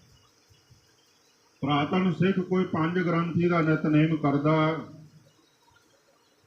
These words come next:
ਕੋਈ ਬਾਈ ਬਾਰਾਂ ਦਾ ਕਰਦਾ, ਕੋਈ ਭਗਤ ਬਾਣੀ ਦਾ ਕਰਦਾ। ਵਧੇਰੇ ਵਧੇਰੇ ਨਿਤਨੇਮ ਗੁਰਸਿੱਖਾਂ ਦੇ। ਅੱਜ ਵੀ ਬਹੁਤ ਗੁਰਸਿੱਖ ਨੇ। ਅੱਜ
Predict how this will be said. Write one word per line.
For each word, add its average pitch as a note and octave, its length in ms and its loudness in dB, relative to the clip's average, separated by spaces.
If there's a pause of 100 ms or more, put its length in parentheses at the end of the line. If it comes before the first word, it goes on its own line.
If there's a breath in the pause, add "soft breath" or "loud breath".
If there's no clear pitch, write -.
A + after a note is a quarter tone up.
(120)
ਕੋਈ D3+ 160 0
ਬਾਈ C#3+ 260 2
ਬਾਰਾਂ D#3 360 2
ਦਾ D#3+ 120 0
ਕਰਦਾ, D3 460 0
ਕੋਈ D#3+ 220 0 (100)
ਭਗਤ B2 260 -2
ਬਾਣੀ D3 340 2
ਦਾ D#3 120 0
ਕਰਦਾ। C#3+ 640 -4 (960)
ਵਧੇਰੇ E3+ 500 4
ਵਧੇਰੇ G#3 480 4
ਨਿਤਨੇਮ F3 560 0
ਗੁਰਸਿੱਖਾਂ D3 560 2
ਦੇ। G#2+ 120 -4 (760)
ਅੱਜ B2 200 -6
ਵੀ F3 160 2
ਬਹੁਤ F3+ 260 0
ਗੁਰਸਿੱਖ D#3+ 500 0
ਨੇ। - 200 -12 (3250)
ਅੱਜ F#3 240 2